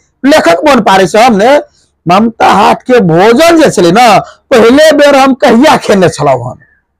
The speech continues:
केकरा हाथ के भोजन? ई बनल है ने, ममता हाथक भोजन, बुझ गेल ना? ई खिएने केना छलै,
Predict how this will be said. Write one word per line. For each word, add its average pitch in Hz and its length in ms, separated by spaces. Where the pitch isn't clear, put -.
केकरा 214 320
हाथ 175 180
के 202 220
भोजन? 269 460
ई 262 40
बनल 311 340
है 359 220
ने, 269 420
ममता 285 420
हाथक 254 480
भोजन, 180 600
बुझ 302 160
गेल 294 280
ना? 233 200
ई 311 120
खिएने 311 640
केना 285 400
छलै, 143 640